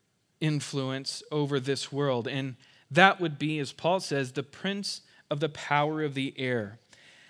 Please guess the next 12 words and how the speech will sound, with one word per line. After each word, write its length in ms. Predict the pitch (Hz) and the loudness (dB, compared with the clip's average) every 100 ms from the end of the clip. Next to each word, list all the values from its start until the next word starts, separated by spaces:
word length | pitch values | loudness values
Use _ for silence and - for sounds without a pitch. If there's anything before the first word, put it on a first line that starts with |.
| - | -14
Uh, 140 | - 120 | -6 0
later 480 | 131 190 254 220 202 | 4 6 6 2 4
on 220 | 208 196 | 4 2
in 80 | 165 | 0
chapter 480 | 185 185 185 160 | 4 4 4 0
six, 420 | 143 - 185 175 - | -4 0 0 0 -2
he 160 | 175 | 0
addresses, 840 | 147 120 160 170 - 156 135 - - _ _ - | -2 2 2 2 0 0 0 -4 -12 _ _ -10
uh, 180 | 120 120 | -8 -6
this 280 | 131 170 165 | 0 2 2
same, 600 | - 185 196 190 175 160 - | 2 4 4 2 0 -6 -6
uh, 220 | 139 123 | -4 -4